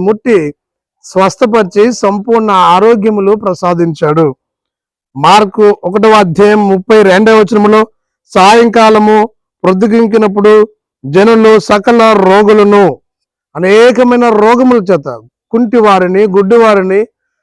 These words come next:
ఊచ చేతులు కలిగిన వారిని, పక్షవాతం కలిగిన వారిని, కుష్ఠరోగులను అనేకులు తీసుకుని వచ్చినప్పుడు దేవుడు కనికరించి వారిని ముట్టి బాగు చేశాడు. అనగా యేసు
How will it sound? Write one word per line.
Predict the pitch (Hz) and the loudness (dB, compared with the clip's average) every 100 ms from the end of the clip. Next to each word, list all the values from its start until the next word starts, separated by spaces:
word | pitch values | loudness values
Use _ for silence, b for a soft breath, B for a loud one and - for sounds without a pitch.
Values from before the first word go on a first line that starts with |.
| _ _ | _ _
ఊచ | 185 240 226 220 - | -2 0 0 -2 0
చేతులు | 226 208 226 202 | 0 0 -2 0
కలిగిన | 208 202 196 | 0 2 2
వారిని, | 190 190 185 165 | 0 -2 -4 -4
పక్షవాతం | 165 - 220 214 220 240 220 | -8 -2 0 0 0 -2 0
కలిగిన | 208 202 190 | 0 0 0
వారిని, | 185 180 185 180 | 0 0 -4 -6
కుష్ఠరోగులను | 175 - 240 233 233 214 196 165 - _ _ _ 156 | -10 -10 -4 0 0 0 -2 -4 -12 _ _ _ -8
అనేకులు | 196 240 247 220 226 | -2 -2 0 -2 -2
తీసుకుని | 247 - 254 247 | -4 -4 -2 0
వచ్చినప్పుడు | 233 262 262 214 160 147 _ _ _ 139 | 0 -2 -2 -2 -4 -6 _ _ _ -6
దేవుడు | 170 208 240 247 240 - | 0 2 4 2 0 -2
కనికరించి | 226 240 269 254 208 - 175 170 | -2 0 0 -2 -4 -6 -6 -2
వారిని | 170 185 185 180 | 0 0 -2 -6
ముట్టి | 190 214 247 180 | -6 -6 -6 -2
బాగు | 170 185 214 | 0 0 0
చేశాడు. | 196 165 170 156 156 131 _ _ _ _ | -4 -2 -2 -2 -2 -4 _ _ _ _
అనగా | 208 277 269 175 156 _ _ _ _ - | -4 0 2 0 -2 _ _ _ _ -4
యేసు | 196 254 - | -2 0 0